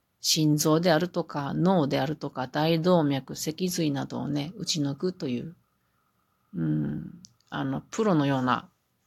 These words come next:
技術、技術力が必要ということですね。これはアニマルウェ-、アニマルウェルフェアでは、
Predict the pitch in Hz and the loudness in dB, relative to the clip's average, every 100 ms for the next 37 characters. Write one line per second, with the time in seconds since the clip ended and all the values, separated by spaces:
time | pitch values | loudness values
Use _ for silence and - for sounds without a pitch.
0 | _ _ _ - 160 160 156 - - 165 | _ _ _ -4 0 0 -2 -4 -4 0
1 | 156 151 165 147 139 156 208 151 - 143 | 0 0 0 0 0 0 2 0 -4 -2
2 | 139 131 - 127 131 - 147 - 123 127 | -2 -2 -6 -4 -4 -6 -10 -6 -6 -4
3 | 147 156 143 156 175 _ _ - - - | -6 -4 -2 -2 -2 _ _ -20 -20 -20
4 | - _ _ - 269 285 285 277 277 277 | -20 _ _ -2 4 4 6 6 4 4
5 | - 208 247 262 262 254 247 202 170 214 | 0 4 4 6 6 6 4 2 2 2
6 | 226 - _ _ 185 208 247 247 233 226 | 2 -2 _ _ -2 4 6 8 8 6
7 | 214 190 175 180 170 - 165 123 - - | 6 4 6 6 4 0 -2 -2 -4 -14
8 | _ _ _ _ _ _ _ - 165 147 | _ _ _ _ _ _ _ -2 4 4
9 | 143 135 - | 6 2 0